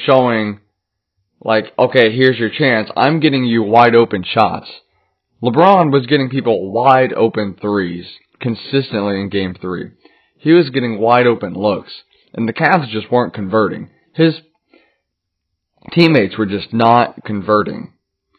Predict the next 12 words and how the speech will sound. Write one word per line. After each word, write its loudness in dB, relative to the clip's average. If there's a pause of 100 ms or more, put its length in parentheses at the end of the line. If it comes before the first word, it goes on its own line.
(460)
So 0
I 4
think 4
it's 0
a -8
combination, 0
but 6
it 6
was 2
obvious 0
he 0
was, 0